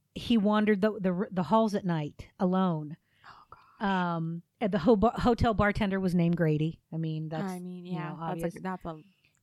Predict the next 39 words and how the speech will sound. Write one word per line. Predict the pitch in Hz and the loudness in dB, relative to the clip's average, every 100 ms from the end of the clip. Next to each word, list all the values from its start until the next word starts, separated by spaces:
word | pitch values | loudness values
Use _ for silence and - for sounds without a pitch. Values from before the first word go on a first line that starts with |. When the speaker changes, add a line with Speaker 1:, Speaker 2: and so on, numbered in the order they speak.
| _ _ _ _ 254 | _ _ _ _ -2
Speaker 1:
And | 220 202 196 | 0 0 -2
he | - | -4
Speaker 2:
connection. | 214 - | -6 -2
Speaker 1:
said | 220 196 | -2 -2
that | 190 | -8
the | 190 | -10
clawfoot | - 226 220 - 175 | -8 -4 -4 -4 -6
bathroom | 196 190 208 185 | -4 -6 -6 -6
in, | 190 - | -6 -6
in | 190 175 | -8 -6
their | 170 165 | -8 -8
room | 160 208 180 165 160 - _ _ _ _ _ - | -6 -2 -2 -4 -8 -12 _ _ _ _ _ -10
was | 185 196 185 180 175 165 | 0 2 2 2 0 -4
deep | 180 185 208 | -4 -2 2
enough | 190 175 | 2 2
that | 185 - | -2 -4
somebody | 190 175 | -2 -2
could | 180 196 | -2 2
maybe | 240 254 214 | 4 4 2
drown | 208 202 196 | 2 2 2
in | 180 | 0
it. | 170 165 - | -2 -6 -6
Um, | 220 202 185 185 | -2 0 0 0
Speaker 2:
Oh, | 202 | -2
there | 202 | -4
you | 202 | -6
go. | 254 277 | -8 -4
Speaker 1:
and | 254 226 | 0 2
then | 226 220 | 2 0
that | 214 - | -2 -4
night, | 226 240 214 202 | -6 -4 -4 -6
he | - 220 208 208 | -12 -10 -8 -6
had | 160 202 | -6 -8
a | 190 | -8
dream | 175 214 233 240 | -10 -8 -6 -8
about | 208 185 185 | -8 -8 -6
his | 175 175 | -8 -12
son, | - - 220 220 214 | -12 -8 -6 -6 -8
Joe, | 175 208 202 175 160 165 | -8 -6 -4 -6 -8 -12